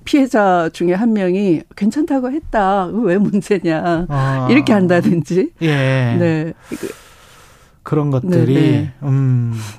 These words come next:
Speaker 2: 다방면으로 이루어지고 있다.
Speaker 1: 네.
Speaker 2: 외교는 어떻게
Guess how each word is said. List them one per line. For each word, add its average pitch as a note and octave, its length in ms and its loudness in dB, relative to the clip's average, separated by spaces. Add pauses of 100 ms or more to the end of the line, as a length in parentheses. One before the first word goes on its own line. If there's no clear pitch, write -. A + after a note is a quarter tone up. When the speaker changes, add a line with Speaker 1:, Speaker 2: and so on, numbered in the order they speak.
(240)
Speaker 2:
다방면으로 E3 1000 0
이루어지고 C#3 440 0
있다. A#2+ 360 -6
Speaker 1:
네. - 80 2
Speaker 2:
외교는 D#4+ 600 4
어떻게 D#3 840 -2